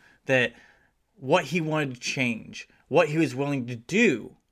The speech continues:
to make changes in this organization. And they had to have come to an agreement, and Brown had to, you know, I know he doesn't like change and, you know, changing up coaches and stuff like that, but he had to believe in what Lewis was pitching to him. And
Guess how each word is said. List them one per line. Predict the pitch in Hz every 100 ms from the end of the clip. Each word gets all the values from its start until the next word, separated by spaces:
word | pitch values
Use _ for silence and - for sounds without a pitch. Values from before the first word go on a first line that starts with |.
| -
to | 147
make | 139 127
changes | - 143 123 117 117
in | 127 156
this | 147
organization. | 156 160 151 131 151 170 - 110 107
And | 131 131 127
they | 147
had | 151 165
to | 160 156
have | - 120
come | - 170 170
to |
an | 170
agreement, | 135 151 190 143 123
and | 131 131 127 120
Brown | 135 147 170
had | 143 156 170 151
to, | - 147 139 135 131 - _ _ _
you | -
know, | 139
I | 131
know | 131 135
he | 139
doesn't | 135 135
like | 131 147 143
change | - 139 135 135 135 127
and, | 123 123 120 - - -
you |
know, | 135
changing | 123 147 139 127
up | 127
coaches | - 135 127 120
and | 123
stuff | - 123
like | 127
that, | 175 190 135
but | 143 - - _ _ _
he | _ 202 233
had | 233 233
to | 185
believe | 165 156 139 143 139 120 113
in | - 131 123
what | 113 131 135 131
Lewis | 123 127 123 -
was | 120
pitching | 139 131 117 113
to | -
him. | 117 - - - _ _ _ _ _ _
And | 135 139 135 131 127 120